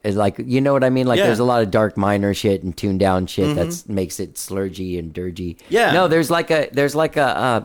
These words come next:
Speaker 1: there's a popness to your rock.
Speaker 2: That, yeah, I,
Speaker 1: Yeah.
Speaker 2: I like it. Yeah.
Speaker 1: Yeah.
Speaker 2: I mean,
Speaker 1: Even
Speaker 2: I
Speaker 1: on that hundred million miles, the, uh, is that a, like a drum? Is that a drum
Speaker 2: It
Speaker 1: machine?
Speaker 2: started with a drum, a drum loop.
Speaker 1: Yeah.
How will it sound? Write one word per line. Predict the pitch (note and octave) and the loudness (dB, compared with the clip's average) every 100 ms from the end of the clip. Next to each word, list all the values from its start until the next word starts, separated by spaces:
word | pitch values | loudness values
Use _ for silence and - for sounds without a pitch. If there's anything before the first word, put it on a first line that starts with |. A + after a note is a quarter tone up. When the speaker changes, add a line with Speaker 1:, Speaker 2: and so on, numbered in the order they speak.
| A#2+ | 0
Speaker 1:
there's | D3+ F3+ | 0 2
a | F#3+ | 0
popness | - E3+ F#3+ D3 A#2+ - | 0 -2 0 0 0 0
to | - | -2
your | A#2 F#2+ F#2 | 0 2 2
rock. | F#2 C#2+ - _ _ _ _ _ - | 0 -2 -8 _ _ _ _ _ -10
Speaker 2:
That, | C#3 E3+ | -4 -4
yeah, | F#2+ G#2 | -4 -4
I, | A#2+ B2+ | -4 0
Speaker 1:
Yeah. | C#3+ | 0
Speaker 2:
I | A#2 | 0
like | B2+ C3 | -2 -4
it. | G#2 - | -6 -4
Yeah. | C3+ B2 G#2+ | -2 -2 0
Speaker 1:
Yeah. | C#3+ | 0
Speaker 2:
I | C#3 | 0
mean, | C#3 C3 - - - - | -2 -6 -16 -20 -18 -6
Speaker 1:
Even | - A3 A#3+ | -2 2 2
Speaker 2:
I | |
Speaker 1:
on | G#3+ | 2
that | F#3+ | 0
hundred | E3 F3+ F#3 E3 | 0 0 0 0
million | E3+ E3 D#3 | 2 2 2
miles, | D#3+ E3 C3 | 2 0 0
the, | C#3+ B2+ G2+ | 0 0 0
uh, | C3+ A2 F#2 - - - _ - - - _ _ _ _ | 2 2 -2 -8 -16 -16 _ -20 -20 -20 _ _ _ _
is | - | -4
that | E3 | 0
a, | D#3 C#3+ C#3 | 0 0 -2
like | C#3 | -2
a | |
drum? | A#2+ B2+ C#3 C#3 - _ - | -2 0 2 0 -4 _ -4
Is | A2+ | 0
that | C3+ | 0
a | B2 | 0
drum | C#3 C#3 | 0 0
Speaker 2:
It | D#3 | 0
Speaker 1:
machine? | C#3 | 2
Speaker 2:
started | C#3+ F3+ F3+ | 2 4 2
with | D#3+ D#3 | 0 -2
a | |
drum, | C3+ D#3+ B2+ - | -2 -4 -4 -6
a | B2+ | -6
drum | B2 C#3+ B2+ | -4 -2 -2
loop. | A2 G2+ - | -4 -8 -4
Speaker 1:
Yeah. | E3 E3 | -2 -2